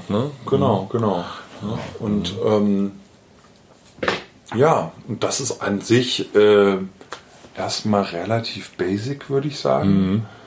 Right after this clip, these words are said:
Speaker 2: Ähm, aber es ist natürlich, denke ich, macht das Sinn für eine, für eine ganze Menge von Prozessen, Services. Ist, glaub ich, eine gute Grundstruktur, um sozusagen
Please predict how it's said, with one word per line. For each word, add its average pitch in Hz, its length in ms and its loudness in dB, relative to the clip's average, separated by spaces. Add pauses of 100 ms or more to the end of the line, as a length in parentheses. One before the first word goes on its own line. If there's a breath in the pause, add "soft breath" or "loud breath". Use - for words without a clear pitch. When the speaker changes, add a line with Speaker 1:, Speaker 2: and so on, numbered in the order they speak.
(320 loud breath)
Speaker 2:
Ähm, 101 420 2
aber 107 240 4
es 113 120 0
ist 117 140 2
natürlich, 123 800 4 (720)
denke 113 180 0
ich, 113 100 -4
macht 120 260 2
das 110 180 2
Sinn 190 180 4
für - 160 0
eine, 110 260 4
für 117 180 -10
eine 104 100 -2
ganze 110 400 2
Menge 110 320 4
von 104 640 2 (640)
Prozessen, 107 760 0
Services. 107 1040 0 (720 loud breath)
Ist, - 120 -8
glaub 127 200 4
ich, 113 60 -4
eine 127 120 4
gute 135 240 2
Grundstruktur, 139 920 2
um 127 220 0
sozusagen 113 840 0